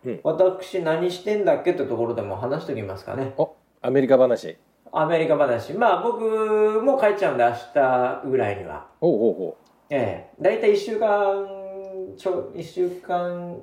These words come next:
Speaker 2: 弱ぐらいですかね。まあ、
Speaker 1: うん。
Speaker 2: まあ、一週間かな、ほとんどね。
Speaker 1: おー。
Speaker 2: いましたけどね。
Speaker 1: はい。
Speaker 2: ええ。あのー、西海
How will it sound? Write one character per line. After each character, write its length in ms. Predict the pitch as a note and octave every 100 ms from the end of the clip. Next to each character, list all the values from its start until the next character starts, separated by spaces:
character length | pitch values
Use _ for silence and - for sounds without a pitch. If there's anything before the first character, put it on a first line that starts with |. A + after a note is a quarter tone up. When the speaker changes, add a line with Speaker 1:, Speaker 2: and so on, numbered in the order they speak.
| -
Speaker 2:
弱 340 | B2 D3+ D3 E3+
ぐ 100 | F#3
ら 80 | C#3+
い 40 |
で 60 | C#3
す 60 |
か 100 | G#2
ね。 160 | C3+ A#2+ B2
ま 120 | C3
あ、 40 |
Speaker 1:
う 40 | B2+
ん。 20 |
Speaker 2:
ま 80 | C#3
あ、 40 |
一 60 | B2
週 180 | - F#4+
間 160 | - -
か 60 |
な、 80 | A2+
ほ 140 | G2+ F#2+
と 100 | G2
ん 80 | G2
ど 60 |
ね。 180 | A2 A2+ - _
Speaker 1:
お 240 | F#2 F#2 F2+
ー。 40 |
Speaker 2:
い 20 |
ま 140 | G2 B2
し 80 | -
た 80 | -
け 100 | D#2
ど 120 | D#2
ね。 200 | A2+ A2 _ - -
Speaker 1:
は 140 | A#2+ G#2
い。 60 | - A2+
Speaker 2:
え 280 | A2 -
え。 80 | -
あ 80 | F#3
の 300 | G#3 G#3+ G#3
ー、 280 | G3+ G3 F#3+
西 200 | G3+ G3+
海 80 | A4+